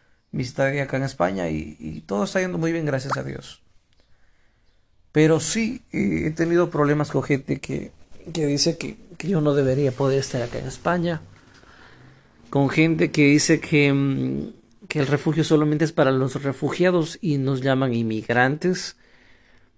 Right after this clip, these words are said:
Pero si ustedes investigan en internet fácilmente, a unos pocos clics, dirán que refugiado es toda aquella persona que huye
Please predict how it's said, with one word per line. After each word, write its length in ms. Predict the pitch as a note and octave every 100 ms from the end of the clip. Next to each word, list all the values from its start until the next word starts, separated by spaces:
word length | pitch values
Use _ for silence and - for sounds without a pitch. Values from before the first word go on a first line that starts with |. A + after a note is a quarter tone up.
| _
Pero 560 | E3 F3 F#3+ F#3+ F#3+ -
si 140 | - D3+
ustedes 420 | G#3 A3 G#3 -
investigan 720 | E3+ D3 - G#3+ D3+ D3 D#3
en 120 | D#3
internet 360 | D#3 E3+ F3 D3
fácilmente, 600 | F3 F3 F#3 E3+ C3 C#3+
a 60 | C#3+
unos 260 | D#3 D3+
pocos 320 | - F3+ F#3
clics, 420 | - E3 - - - - - - - -
dirán 400 | B3+ D#3 D#3 D#3
que 120 | D#3
refugiado 680 | C#3+ C#3+ D#3 C3+ F#3+ G#3 F#3
es 100 | -
toda 200 | F#3+ F3
aquella 300 | E3+ E3+ E3
persona 460 | C#3 B2+ E3+ D#3 C#3+
que 220 | - C3
huye 480 | D#3 D3+ B2+ -